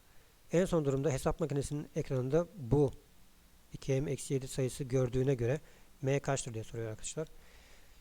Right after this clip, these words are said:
Şimdi şurada, e, dikkat etmemiz gereken bir nokta var. Dikkat etmemiz gereken nokta arkadaşlar, etmemiz gereken nokta. F üç x eksi dört,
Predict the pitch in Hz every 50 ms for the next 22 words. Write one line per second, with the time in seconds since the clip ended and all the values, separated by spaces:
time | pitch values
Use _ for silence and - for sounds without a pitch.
0 | - - - 170 160 160 - 170 147 165 160 165 - - - - - - - -
1 | 160 131 123 123 123 131 139 - - 135 135 - - 170 151 143 147 156 143 139
2 | 135 143 139 139 - 139 131 127 131 139 135 - - 160 151 151 156 147 - -
3 | - - - - - - - - - - - - - - - - - - - _
4 | - - - - - - - - - - - - - - - - - - - -
5 | - - - - - - 131 131 - - 135 139 139 - 147 139 139 131 123 143
6 | 139 - - 131 135 135 131 - - - 139 131 - 131 123 - - 156 156 156
7 | - - - - - - - - - 135 - - - - 123 120 123 120 110 -
8 | 123 120 117 - 120 117 120 117 - - - 156 170 - - - - - - -
9 | - - - - - - - - - - - - - - - - - - - -
10 | - - - - - - - - - - - - - - - - - - - -
11 | - 151 165 - - - - - - - 170 156 - 175 - - - 175 156 -
12 | - 147 135 147 160 - - - - -